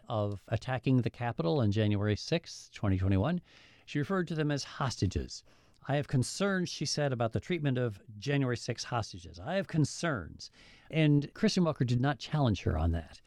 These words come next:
How do you deal with something like that when you have a politician who says things that are kind of outrageous? I mean, calling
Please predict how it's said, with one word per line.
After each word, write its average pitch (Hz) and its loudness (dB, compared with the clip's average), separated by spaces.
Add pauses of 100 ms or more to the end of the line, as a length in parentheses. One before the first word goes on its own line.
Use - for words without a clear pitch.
How 247 -2
do 240 -2
you 190 0
deal 147 0
with 123 -2
something 123 0
like 110 0
that 117 -2
when 120 0
you 117 4
have 110 0
a 110 0
politician 147 0 (420)
who 139 0 (280)
says 175 -2
things 147 0
that 127 -4 (380)
are 143 -4 (100)
kind 285 0
of 123 -2
outrageous? 117 -4
I 131 2
mean, 131 0
calling 180 -4